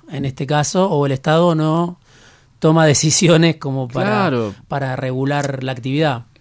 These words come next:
Speaker 2: Claro, entonces, eh, se ha metido también,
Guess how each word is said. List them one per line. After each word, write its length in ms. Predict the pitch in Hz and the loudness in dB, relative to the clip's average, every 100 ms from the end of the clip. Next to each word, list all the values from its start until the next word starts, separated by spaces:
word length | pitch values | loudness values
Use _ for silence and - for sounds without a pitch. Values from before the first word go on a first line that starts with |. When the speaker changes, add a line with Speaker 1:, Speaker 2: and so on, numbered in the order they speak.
| - - | -20 -6
Speaker 2:
Claro, 480 | 117 127 120 101 - | 0 2 2 -2 -4
entonces, 580 | 107 147 151 165 - - - | -6 -6 -2 -2 -2 -10 -20
eh, 220 | 87 101 | -16 -10
se 160 | - 135 | 0 4
ha 40 | |
metido 460 | 147 151 151 139 113 | 6 6 6 4 4
también, 560 | 107 110 131 127 123 | 2 2 4 4 2